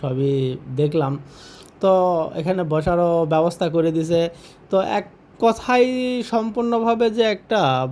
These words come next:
ভালো লাগা বা একটা মনোরম পরিবেশের যে ব্যবস্থা করে দিছে গেমের পাশাপাশি, এটা আসলে অন্যরকম একটা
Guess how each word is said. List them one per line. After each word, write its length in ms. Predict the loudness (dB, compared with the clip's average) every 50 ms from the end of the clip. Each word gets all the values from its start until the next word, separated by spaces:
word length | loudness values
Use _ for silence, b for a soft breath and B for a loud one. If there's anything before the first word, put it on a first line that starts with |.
| 0 0
ভালো 200 | 2 2 2 2 0 0
লাগা 240 | 0 -2 -2 -2 -4 -4 -2 -2
বা 100 | -2 0 0 -2 -2
একটা 220 | -4 -6 -4 -4 -2 -2 0
মনোরম 380 | -2 -2 0 0 0 0 -2 -2 -4 -4
পরিবেশের 480 | -4 -2 -2 -2 -2 -4 -4 -6 -6 -4 -4
যে 60 | -2 -2 -2
ব্যবস্থা 300 | -2 -2 -2 -4 -4 -4 -4 -2
করে 120 | -2 -2 -2
দিছে 160 | -4 -4 -4 -4 -2
গেমের 260 | -2 -2 -2 -4 -4 -4
পাশাপাশি, 480 | -4 -4 -2 -4 -4 -4 -4 -4 -6 -8 -10 B B B B B B B B B
এটা 140 | -2 0 0 0 0 2
আসলে 260 | 2 4 4 6 6 6 4
অন্যরকম 420 | 4 2 0 0 0 0 0 0 0 -2
একটা 160 | -4 -4 -6